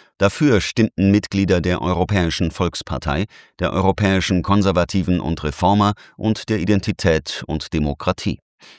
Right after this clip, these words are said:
Die vier Kernpunkte sind eine gemeinsame Liste sicherer Herkunftsstaaten, eine sichere Abschiebung in Drittstaaten, der Bau von Rückführungs- und Asylzentren außerhalb der E U und eine schnelle Ablehnung unzulässiger Asylanträge.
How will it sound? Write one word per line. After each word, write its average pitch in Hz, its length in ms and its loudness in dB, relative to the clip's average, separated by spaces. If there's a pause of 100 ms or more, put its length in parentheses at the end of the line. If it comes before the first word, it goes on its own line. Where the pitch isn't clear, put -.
Die 98 80 2
vier 117 180 2
Kernpunkte 101 680 0
sind 78 480 -4
eine 82 140 0
gemeinsame 92 540 2
Liste 92 380 0
sicherer 87 400 -2
Herkunftsstaaten, 82 1000 -2 (360)
eine 101 220 2
sichere 117 400 0
Abschiebung 87 540 -2
in 76 120 -4
Drittstaaten, 98 680 0 (340)
der 98 120 4
Bau 104 200 4
von 98 240 2
Rückführungs- 104 720 0
und 80 200 -4
Asylzentren 90 800 0
außerhalb 71 560 -2
der 71 180 -2
E 76 140 -2
U 110 220 2 (300)
und 123 200 -2
eine 120 160 2
schnelle 101 340 2
Ablehnung 87 480 2
unzulässiger 78 920 0
Asylanträge. 73 880 -4